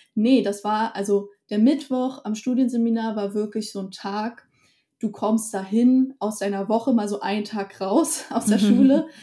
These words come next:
Speaker 1: und das war so Stress Relief quasi.
Speaker 2: Mhm.
Speaker 1: Also wir sind da hingekommen und das, ähm, war eigentlich immer so ein,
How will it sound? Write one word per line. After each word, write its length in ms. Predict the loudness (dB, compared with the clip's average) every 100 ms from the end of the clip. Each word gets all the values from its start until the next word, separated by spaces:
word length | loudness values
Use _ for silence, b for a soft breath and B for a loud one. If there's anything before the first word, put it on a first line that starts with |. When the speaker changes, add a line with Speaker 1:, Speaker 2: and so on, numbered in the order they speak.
| B B B
Speaker 1:
und 200 | -2 2
das 240 | 2 2 0
war 160 | 0
so 480 | 0 0 0 -2 -6 -10 -6
Stress 560 | -2 2 4 2 0
Relief 560 | 0 4 8 8 8 0
quasi. 540 | -6 -2 2 2 2
Speaker 2:
Mhm. 220 | 2 2 0
Speaker 1:
Also 260 | -2 0 0 0 -2
wir 180 | -4 -2
sind 160 | -2 -2
da 60 |
hingekommen 580 | 0 2 0 0 -2 -2
und 120 | -2
das, 360 | -6 -8 -12 -18 _ -8
ähm, 340 | -4 -4 -4
war 120 | -4 -4
eigentlich 280 | -4 -4
immer 240 | -2 -2 -2
so 100 | -2
ein, 200 | -4